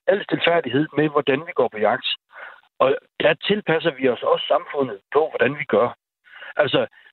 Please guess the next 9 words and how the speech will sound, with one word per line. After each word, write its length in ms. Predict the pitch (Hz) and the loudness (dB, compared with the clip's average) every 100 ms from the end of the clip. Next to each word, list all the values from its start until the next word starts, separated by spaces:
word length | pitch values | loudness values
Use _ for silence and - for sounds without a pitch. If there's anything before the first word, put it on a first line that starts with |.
| - | 0
går 180 | 160 143 | 2 2
vi, 80 | 135 131 131 | 0 0 2
øh, 200 | 131 117 113 _ _ _ _ _ _ _ _ _ _ _ _ - | 4 4 0 _ _ _ _ _ _ _ _ _ _ _ _ -2
hundrede 220 | 143 220 202 | 2 4 4
år 60 | 131 | 2
tilbage, 460 | 139 117 123 147 | 0 2 2 2
så 140 | 143 196 185 | 2 2 2
var 80 | 165 | 0
man 120 | 135 | -2